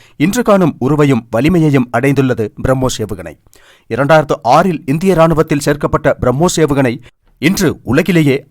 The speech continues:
அதிசக்தி வாய்ந்த க்ரூஸ் மிசைலாக உள்ளது. டூ ஸ்டேஜ் மிசைலான பிரம்மோஸில் முதலாவது ஸ்டேஜில்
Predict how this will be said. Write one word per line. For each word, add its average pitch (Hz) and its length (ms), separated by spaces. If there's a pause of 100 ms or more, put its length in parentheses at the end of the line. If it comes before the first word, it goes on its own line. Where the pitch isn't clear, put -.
அதிசக்தி 170 420
வாய்ந்த 160 440
க்ரூஸ் 160 240
மிசைலாக 123 580
உள்ளது. 101 320 (380)
டூ 151 140
ஸ்டேஜ் 156 340
மிசைலான 165 500 (100)
பிரம்மோஸில் 143 580
முதலாவது 175 480
ஸ்டேஜில் 143 420